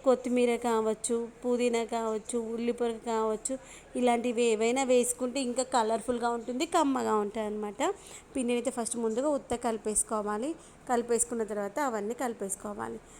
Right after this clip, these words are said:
తర్వాత దీంట్లో కొంచెం ఆలు, ఒక రెండు ఆలులని పిండిలో మంచిగా స్మాష్ చేసుకొని కలుపుకోవాలి. అలా కలుపుకుంటే ఈ యొక్క పూరికి ఇంకా టేస్ట్ వస్తుంది. ఒకవేళ ఆలు తినని వాళ్ళు ఉంటే ఆలుని స్కిప్ చేసేసి ఉత్తగా బేసన్తోనే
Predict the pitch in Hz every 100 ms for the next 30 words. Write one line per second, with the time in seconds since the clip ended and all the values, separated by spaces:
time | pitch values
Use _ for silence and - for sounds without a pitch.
0 | - - 294 269 247 254 247 233 214 302
1 | 302 302 285 277 302 - 220 220 233 -
2 | 233 226 220 226 214 214 214 226 285 381
3 | - - - 254 233 233 262 254 220 208
4 | 262 277 240 214 - 220 - 311 339 330
5 | 226 - 233 214 214 269 320 - - -
6 | 240 240 226 208 240 220 269 - 240 226
7 | 220 226 247 240 240 285 254 240 254 277
8 | 285 240 - 214 - 220 320 - - -
9 | 233 240 220 226 - 220 220 233 247 254
10 | 226 226 220 214 208 202 285 - 214 202
11 | 233 285 - 233 - 220 233 220 453 -
12 | - - 269 - 262 269 208 190 208 202
13 | 233